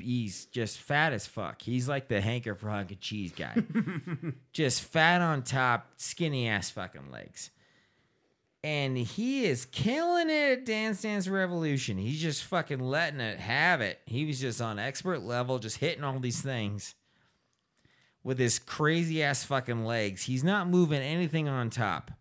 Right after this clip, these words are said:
Speaker 1: Like, nothing on top is moving. He's just moving his legs like no one's business. It was weird. If you
Speaker 2: He's
Speaker 1: would've
Speaker 2: like an
Speaker 1: been
Speaker 2: Irish dancer.
Speaker 1: Yeah, but kind of. But
Speaker 2: <laughs>
Speaker 1: only they, they would actually seem like they're doing shit on top, right?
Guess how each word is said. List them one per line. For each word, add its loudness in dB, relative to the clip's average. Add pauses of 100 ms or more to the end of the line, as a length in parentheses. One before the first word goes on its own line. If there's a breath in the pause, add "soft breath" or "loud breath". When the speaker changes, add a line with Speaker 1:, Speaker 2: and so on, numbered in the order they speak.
(160)
Speaker 1:
Like, -2
nothing 6
on 6
top 4
is 2
moving. 0 (640 soft breath)
He's 6
just 8
moving 10
his 6
legs 4
like 2
no 2
one's 2
business. 4
It -2
was 2
weird. 6
If 0
you 4
Speaker 2:
He's 6
Speaker 1:
would've 8
Speaker 2:
like 4
an 8
Speaker 1:
been 4
Speaker 2:
Irish 6
dancer. 2
Speaker 1:
Yeah, 6
but 2
kind 4
of. 6
But 2
Speaker 2:
<laughs> -
Speaker 1:
only 2
they, 6
they 4
would 6
actually 4
seem 4
like 6
they're 8
doing 10
shit 6
on 4
top, 4
right? 0